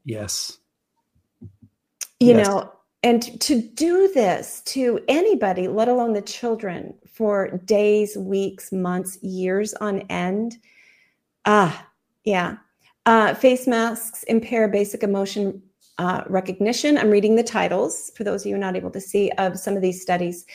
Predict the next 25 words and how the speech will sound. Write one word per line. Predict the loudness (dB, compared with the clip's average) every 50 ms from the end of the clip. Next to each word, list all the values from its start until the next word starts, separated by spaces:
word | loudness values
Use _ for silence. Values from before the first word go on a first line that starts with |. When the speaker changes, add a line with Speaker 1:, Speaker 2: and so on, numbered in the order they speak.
| -18 -18 -16 -16 -14 -2 2
Speaker 2:
Uh, | 4 4 4
facial | 6 8 10 10 10 8 4 4
masks | 4 4 4 2 0 -2 -4 -8 -12 -14 -14 -10 -8
affect | -8 -4 0 0 0 0 0
emotion | -2 0 0 0 0 -2 -2 0 0 0
recognition | 0 0 -2 -6 -4 -4 -4 -2 -2 -2 -2
in | 0 2 2
the | 2
general | 0 0 0 0 0 0 0 0 -2
population | -4 -4 -4 -2 0 0 0 0 -2 -4 -4 -4 -4 -4
and | -2 -2 -2 -2
Speaker 1:
Yeah. | 0
Speaker 2:
individuals | 0 0 2 2 4 2 2 2 2 -2 -2 -2 -2 -4
with | -4 -2
autistic | -2 -4 -4 -4 -6 -8 -8 -6 -4 -4 -4 -4
traits. | -6 -10 -8 -6 -6 -6 -8 -10 -14 -16 -16 -16 -20 -20 -20 -18 -12
So | -6 2 6 8 12 12 12 12 10 8 4 -6
Speaker 1:
Yes. | -12 -16 _ _ _
Speaker 2:
our | 4 6 6
most | 6 4 4 2 2 0 -2
vulnerable | 0 2 2 4 4 4 4 2 2 2 2 2 2 0 -2 -4 -8 _
were | 0 0 0
hit | 0 0 -4 -4 -4
the | -6 -6
hardest. | -2 -2 -2 -2 -2 -4 -6 -8 -12 -16 -18 -20 -20